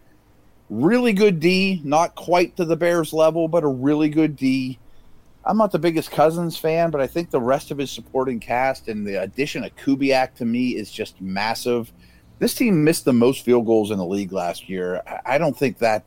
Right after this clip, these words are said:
happens again. I think they squeak out a really tight division.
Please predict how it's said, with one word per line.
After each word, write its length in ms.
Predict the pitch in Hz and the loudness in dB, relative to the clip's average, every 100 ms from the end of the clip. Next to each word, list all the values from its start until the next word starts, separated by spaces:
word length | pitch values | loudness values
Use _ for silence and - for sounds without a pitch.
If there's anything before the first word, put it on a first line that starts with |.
| - | -8
happens 460 | 110 104 110 101 - | -4 -4 -4 -8 -8
again. 500 | - 117 120 113 101 _ _ _ _ - | -2 0 2 0 -4 _ _ _ _ 0
I 160 | 147 | 0
think 220 | 160 160 | 2 0
they 140 | 143 139 | 2 2
squeak 480 | - - 127 139 127 | 0 -4 0 2 4
out 280 | 113 113 - | 4 2 0
a 100 | 107 | -2
really 500 | 107 110 123 110 101 | 0 2 4 4 0
tight 300 | - 98 - | -2 -4 -4
division. 420 | 80 87 - | -12 -12 -12